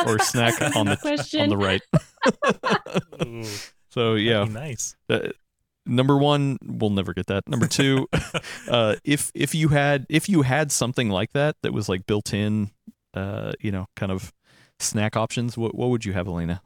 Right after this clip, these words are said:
Speaker 1: What, what, what would you put?
Speaker 2: Okay, first I have to preface, preface this by saying that I would never use it because I am actually a very clumsy person at the worst moments, and I probably would, like, end up smearing the food into the laptop keyboard, and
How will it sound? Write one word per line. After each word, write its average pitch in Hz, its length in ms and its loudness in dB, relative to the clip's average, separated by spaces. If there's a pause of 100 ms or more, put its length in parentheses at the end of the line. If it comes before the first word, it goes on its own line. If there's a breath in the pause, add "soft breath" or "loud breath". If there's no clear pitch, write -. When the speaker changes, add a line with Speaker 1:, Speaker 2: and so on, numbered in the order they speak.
Speaker 1:
What, 95 240 -6
what, 98 100 -6 (680)
what - 100 -10
would 98 160 -10
you - 60 -14
put? - 220 -10 (240)
Speaker 2:
Okay, 240 400 2 (100)
first 277 280 0
I 381 40 2
have 359 140 2
to - 80 -2
preface, 226 500 -2 (200)
preface 247 380 -2
this 190 200 0
by 175 160 2
saying 170 440 0
that 180 220 0
I 185 140 2
would 202 160 2
never 196 180 2
use 180 380 0
it 349 200 -2
because 202 460 2
I 185 200 2
am 233 180 4
actually 190 340 2
a 175 60 4
very 170 240 2
clumsy 185 880 2
person 214 640 0
at 185 160 -2
the 175 80 0
worst 160 340 0
moments, 185 460 2
and 170 140 2
I 160 80 2
probably 220 540 2
would, 185 180 0
like, 160 220 2
end 180 160 2
up 170 80 -2
smearing 196 760 2
the 180 80 2
food 180 420 0
into 175 320 0
the 180 140 2
laptop - 480 -2
keyboard, 196 760 0
and 151 480 2